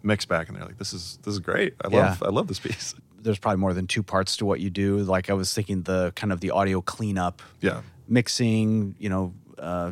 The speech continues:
Speaker 2: taking noises out or whatever. And then there's the sound design
Speaker 1: Yeah.
Speaker 2: side of it. So looking at the first part, if you're,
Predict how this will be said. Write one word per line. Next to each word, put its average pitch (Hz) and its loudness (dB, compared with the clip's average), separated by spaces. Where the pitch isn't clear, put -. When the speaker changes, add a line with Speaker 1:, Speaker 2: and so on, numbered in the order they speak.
Speaker 2:
taking 104 -2
noises 92 -2
out 90 4
or 90 -2
whatever. 90 2
And 104 -2
then 107 0
there's 98 -2
the 95 -6
sound 92 -2
design 87 -6
Speaker 1:
Yeah. 101 4
Speaker 2:
side 95 2
of 90 0
it. 90 0
So 135 8
looking 135 8
at 110 6
the 104 -2
first 165 6
part, 101 4
if 123 4
you're, 113 8